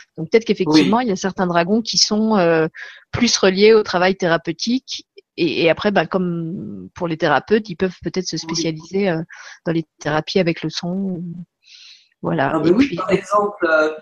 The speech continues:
Speaker 2: euh, il y a des dragons, euh, là, je, j'ai, j'ai le,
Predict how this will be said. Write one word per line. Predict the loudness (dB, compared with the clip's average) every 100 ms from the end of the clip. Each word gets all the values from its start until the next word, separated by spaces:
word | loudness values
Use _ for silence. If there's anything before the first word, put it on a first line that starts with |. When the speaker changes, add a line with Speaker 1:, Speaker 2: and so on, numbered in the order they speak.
| -18 _ -2
Speaker 2:
euh, | 2 2 2 2 4 2 0 -2 -6 0
il | 4
y |
a | 6
des | 6 4
dragons, | 2 4 6 4 4 2
euh, | 4 2 0 -2 2
là, | 4 4
je, | 4 2
j'ai, | 0 0 2 2
j'ai | 0 -4
le, | 0 2 4 2 -2